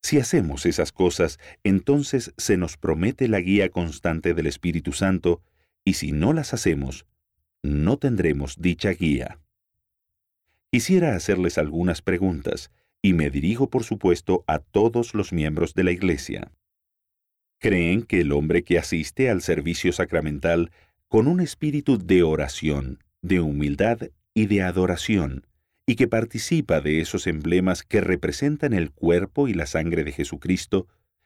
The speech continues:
quebrantará intencionalmente los mandamientos del Señor?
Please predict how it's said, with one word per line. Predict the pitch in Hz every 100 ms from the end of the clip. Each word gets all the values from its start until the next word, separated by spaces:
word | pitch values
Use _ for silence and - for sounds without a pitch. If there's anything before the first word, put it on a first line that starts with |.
| _ -
quebrantará | 123 113 110 110 113 139
intencionalmente | 170 170 110 85 - 82 90 98 87 95 123
los | 117 -
mandamientos | 95 80 78 80 85 95 87
del | 101 95
Señor? | - 98 101 113